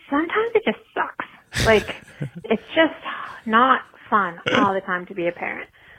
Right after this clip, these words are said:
Speaker 1: And the way that I describe parenting is that before you were a parent, you kinda had a happiness score of, like, zero to five. Like, zero would be a
Speaker 2: It's like
Speaker 1: really bad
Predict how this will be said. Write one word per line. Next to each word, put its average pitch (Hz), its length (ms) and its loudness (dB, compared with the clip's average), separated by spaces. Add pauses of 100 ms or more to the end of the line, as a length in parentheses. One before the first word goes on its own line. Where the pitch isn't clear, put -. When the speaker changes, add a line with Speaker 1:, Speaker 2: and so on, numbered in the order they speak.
(260)
Speaker 1:
And 226 140 2
the 240 60 6
way 269 140 8
that 311 120 6
I 294 140 2
describe 208 540 4 (500)
parenting 190 760 -4 (460)
is 185 160 -2
that 175 360 4 (360)
before 285 420 2
you 302 240 0
were 202 420 6
a - 100 -4
parent, 180 580 -4
you 220 80 -4
kinda 269 320 -2
had 254 200 6
a 214 40 6
happiness 202 440 0 (100)
score 185 240 2
of, 185 140 -4
like, 185 220 -4 (600)
zero 202 800 4 (160)
to 208 100 -6
five. - 300 -4 (360)
Like, 190 200 4 (240)
zero 247 280 2
would 220 160 -2
be 190 120 2
a 190 80 2
Speaker 2:
It's 196 120 -6
like 254 120 4
Speaker 1:
really 247 140 4
bad 214 120 4